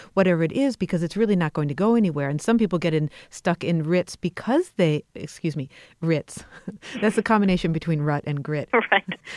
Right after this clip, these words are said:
Speaker 1: And some people get stuck in these, in these ruts because they don't know when to give up.
Speaker 2: Yeah, you know, it's interesting. So I have never studied whether grit is also a predictor of great failure, and it may well be, right? It could be that having this quality of, you know, tenacious passion,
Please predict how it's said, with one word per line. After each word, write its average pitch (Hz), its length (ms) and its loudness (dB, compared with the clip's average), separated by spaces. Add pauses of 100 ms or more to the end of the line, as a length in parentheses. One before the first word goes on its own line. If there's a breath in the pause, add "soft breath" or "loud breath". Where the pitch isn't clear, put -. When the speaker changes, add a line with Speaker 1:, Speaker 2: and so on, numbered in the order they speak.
(440 loud breath)
Speaker 1:
And 220 160 2
some 254 160 2
people 226 240 2
get - 180 -2
stuck - 340 -2
in 190 80 4
these, 165 240 2 (120)
in 180 160 2
these 151 160 0
ruts 220 500 0
because 190 380 0
they 180 160 0
don't 185 180 0
know 170 320 0
when 170 160 0
to 147 80 0
give 143 160 -4
up. 185 220 0 (640 loud breath)
Speaker 2:
Yeah, 262 320 4
you 311 80 -8
know, 311 160 0
it's - 200 -2
interesting. 320 400 -4
So - 100 0
I 277 100 4
have 320 140 0
never 240 360 -2
studied 190 360 -4
whether 156 260 0
grit 165 260 0
is 160 60 -6 (140)
also 180 340 0
a 151 40 -8
predictor 143 420 -4
of 135 120 -8
great 139 220 -6 (100)
failure, 147 520 -2
and 208 200 0
it 240 200 0
may 226 160 2
well 190 220 2
be, 120 440 -8
right? 147 200 -2
It - 80 -8
could 220 200 -4
be 196 180 -6
that 143 160 0
having 196 280 -4
this 170 160 -4
quality 147 480 0
of, 127 100 -4 (380 loud breath)
you 165 80 -10
know, 151 40 -14 (120)
tenacious 160 420 -4 (520 loud breath)
passion, 156 600 -2